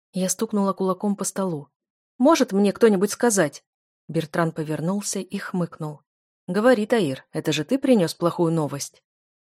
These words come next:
"Не я, а мой брат". Таир посмотрел на меня и наклонил голову к плечу. "Элиса, я хочу тебя предупредить о том, что это только слух". "Говори". "За стеной ходят слухи, что лорд Эрлинг хочет отменить свадьбу". "Нет".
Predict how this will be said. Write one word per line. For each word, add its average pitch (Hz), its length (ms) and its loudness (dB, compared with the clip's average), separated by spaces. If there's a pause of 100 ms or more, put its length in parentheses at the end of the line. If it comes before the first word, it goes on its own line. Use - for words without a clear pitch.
(160)
"Не 165 200 0
я, 185 280 0
а 170 120 0
мой 185 180 2
брат". 151 400 -4 (360)
Таир 170 260 -2
посмотрел 165 520 -4
на 156 60 -4
меня 151 300 -6
и - 140 -8
наклонил 175 480 -2
голову 170 380 -2
к - 80 -20
плечу. 170 480 -8 (680)
"Элиса, 180 520 -2
я 190 100 -2
хочу 196 280 -4
тебя 196 200 0
предупредить 190 580 -2
о 185 60 4
том, 208 180 0
что 208 180 -2
это 185 180 2
только 196 300 -2
слух". - 460 -4 (320)
"Говори". 220 520 2 (440)
"За 180 200 -2
стеной 233 320 4
ходят 196 320 0
слухи, 254 340 0
что 190 200 -4
лорд 196 300 0
Эрлинг 226 440 2
хочет 233 340 -2
отменить 247 420 6
свадьбу". 143 540 -4 (600)
"Нет". 214 440 2